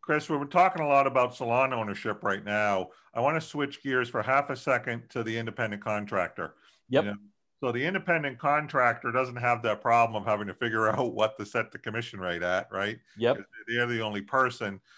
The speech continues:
Speaker 1: Yet I'm sure there are some inherent challenges with that business model that show up. And when you work with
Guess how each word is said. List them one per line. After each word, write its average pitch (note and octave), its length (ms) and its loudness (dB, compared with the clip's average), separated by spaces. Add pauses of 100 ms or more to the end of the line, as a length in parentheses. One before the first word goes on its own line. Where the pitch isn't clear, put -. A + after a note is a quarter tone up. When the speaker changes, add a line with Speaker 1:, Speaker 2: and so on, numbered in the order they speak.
(220)
Speaker 1:
Yet B2+ 380 2
I'm A#2+ 200 0
sure D3 340 0
there C3 280 0
are A#2 80 0
some A#2 260 -4
inherent A#2+ 640 0
challenges A#2 680 -2
with G2 180 -6
that A#2+ 300 4
business G2 420 -8
model G2 460 -2 (240)
that G#2 180 -4
show A2 320 0
up. G2+ 280 4
And F#2+ 180 -4
when F#2+ 120 -8
you G#2+ 440 -6
work A2 320 0
with G2+ 240 -2